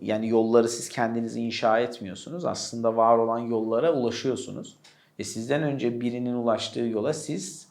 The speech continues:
onu görmeden siz de aynı şekilde ulaşabilirsiniz. Nasıl o adam ulaşmışsa. E, o bakımdan bazen şöyle zannediliyor. İşte ha bu ikisinin arasında benzerlik var, mutlaka bu ondan aşırmıştır. Ben bile yaşadım bunu mesela çok kere.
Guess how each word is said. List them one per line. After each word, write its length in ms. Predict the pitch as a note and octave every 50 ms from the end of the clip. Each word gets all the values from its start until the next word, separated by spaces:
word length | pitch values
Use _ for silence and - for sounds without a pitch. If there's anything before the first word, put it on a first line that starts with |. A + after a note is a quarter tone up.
| _ -
onu 220 | A#2+ B2 C3 C3
görmeden 560 | C3 C#3 C#3 D#3 E3+ D#3+ C3+ A#2 A#2+ A2+ A2
siz 300 | G#2+ - - D3+ D3+ C#3+
de 60 | C#3+
aynı 200 | A2 A2+ A2+ A2+
şekilde 400 | G#2 - G#2+ F#2+ - A2 G2+ G#2
ulaşabilirsiniz. 680 | G2 G2 G2 F#2 G2+ G2 G2 G2 G2 - - G2+ F#2+ G2
Nasıl 280 | G#2+ G2+ - - A#2 A2+
o 120 | A2 A2
adam 260 | G#2+ G2+ G2+ G#2 G#2
ulaşmışsa. 840 | G#2 G2+ G2+ F#2+ - - - G#2+ - - - - B2+ F#3 - - - - _ _ _ _ _ -
E, 80 | A#2 A2+
o 200 | A2+ A#2+ A#2+ B2
bakımdan 540 | B2+ B2+ - D3+ D3+ D3 C#3+ C#3 C#3 C#3 C3+
bazen 340 | C3 C3 C3 C3 C3 C3
şöyle 320 | C3 - - C#3 C3 B2 A#2+
zannediliyor. 760 | A2 G#2+ G#2 G#2 G#2 G2 F#2+ G2+ F#2+ G2+ A2+ D3 F#3 G3+ - - - - _ _ _ _ _ _
İşte 200 | - - - A#2
ha 360 | A#2 B2 A#2+ A#2 G#2+ G#2 G#2
bu 80 | A#2+ A#2+
ikisinin 340 | A#2 A#2+ A#2+ - - - A#2+
arasında 400 | A2+ A2 G#2+ - - A#2+ A2 G#2
benzerlik 580 | A2 A2 A2 G#2 A2 A2+ A2 A2+ A#2+ A#2 - -
var, 100 | C3 B2+
mutlaka 560 | B2 B2 B2 - A#2+ A2+ - A#2+ A2+ A2+ B2
bu 180 | A#2+ A2 A2 A2+
ondan 260 | G#2+ G#2 A2 A2+ A2
aşırmıştır. 800 | G#2+ G2 - - G#2+ G#2+ G#2+ A2 A2 - - - C3 - - -
Ben 240 | B2 C#3 D#3+ E3 D3
bile 120 | A#2+ A2
yaşadım 460 | G#2+ G2+ G2+ - G2+ G2 G2+ G2+ G2
bunu 120 | G2 G2+ G2+
mesela 380 | G2+ G2+ - - G#2 G#2 G#2 G#2 G#2 - -
çok 240 | - - G#2 G#2 G#2
kere. 300 | - G#2 G2+ - - -